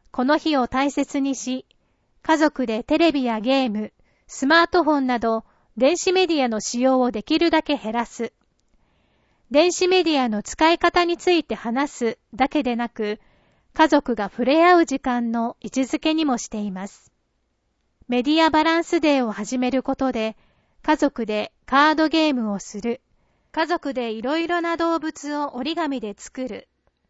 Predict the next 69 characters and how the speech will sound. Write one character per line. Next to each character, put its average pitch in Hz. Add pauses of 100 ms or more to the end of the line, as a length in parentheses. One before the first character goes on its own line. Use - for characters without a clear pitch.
(160)
家 320
族 285
で 226
一 233
緒 -
に 277
工 359
作 247
を 190
す -
る 277
な 262
ど、 208 (540)
家 294
族 269
で 214
触 226
れ 294
合 339
う 330
時 262
間 247
を 233
増 233
や 302
す -
こ 320
と 285
が 247
で 214
き -
る 294
か 262
も 226
し 220
れ 214
ま 214
せ 220
ん。 220 (1500)
大 294
切 294
な 269
家 311
族 -
と 262
の 233
時 233
間 262
に 254 (340)
何 359
を 330
し -
て 269
過 -
ご 262
す -
か 247
を 214
考 262
え 285
る 233
き -
っ -
か -
け 294
と 285
し -
て 311
も、 220